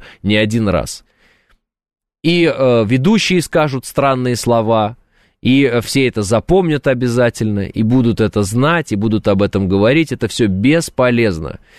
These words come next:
Итог, э, очень простой. Э, если дается заведомо ложная информация, да,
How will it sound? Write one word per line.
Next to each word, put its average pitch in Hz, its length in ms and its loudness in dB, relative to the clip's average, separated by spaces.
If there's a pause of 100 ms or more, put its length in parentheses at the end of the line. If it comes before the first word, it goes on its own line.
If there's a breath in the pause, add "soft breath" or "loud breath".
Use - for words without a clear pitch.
(140 soft breath)
Итог, - 420 -2
э, - 60 -18
очень 135 400 0
простой. 123 560 -2 (440 soft breath)
Э, 101 240 -2
если 160 380 0
дается 151 560 0
заведомо 120 480 0
ложная 120 380 0
информация, 104 720 -2
да, 139 300 0